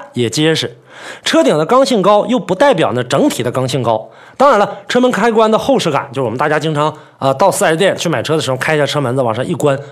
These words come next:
砰的一声，觉得这车很厚重，这个不能说明一个车身的刚性。德系车也在做一些轻量化的工作。其实我们大家现在能看看，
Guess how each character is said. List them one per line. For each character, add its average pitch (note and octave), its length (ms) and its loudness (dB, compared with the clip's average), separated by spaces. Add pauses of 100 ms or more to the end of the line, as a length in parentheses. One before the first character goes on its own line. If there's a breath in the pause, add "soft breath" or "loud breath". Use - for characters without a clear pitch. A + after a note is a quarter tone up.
(140 loud breath)
砰 F#3 300 -4
的 D#3+ 80 -2
一 B2 120 -4
声， A2+ 180 -6 (280 loud breath)
觉 A#2+ 140 -4
得 C#3 80 -2
这 C#3 100 -2
车 C#3 180 -4
很 G#2 160 -8
厚 D#3+ 260 -2
重， A2+ 160 -6 (520 loud breath)
这 C#4+ 160 0
个 F3 80 0
不 E4 240 0
能 G3 120 2
说 E3 160 -2
明 C#3+ 160 -2
一 C3+ 60 -2
个 C3+ 80 -2
车 - 160 -6
身 B2+ 140 -4
的 A#2 80 -4
刚 A#2 200 -2
性。 A#2 160 -6 (480 loud breath)
德 G3+ 120 2
系 D4+ 140 0
车 C#4+ 140 0
也 B2 160 -2
在 D#3 100 0
做 B3+ 180 0
一 - 40 0
些 D#3 100 -4
轻 F3 180 -4
量 D#3 140 0
化 C3+ 140 0
的 A2+ 60 -2
工 C3 180 -4
作。 - 260 -6 (380 loud breath)
其 C4 120 0
实 B3+ 80 0
我 G#3 120 4
们 C#3+ 80 -2
大 G3+ 100 2
家 G#3+ 80 0
现 A3 160 0
在 A3 80 2
能 E3 140 0
看 F3+ 240 0
看， A#2 180 -6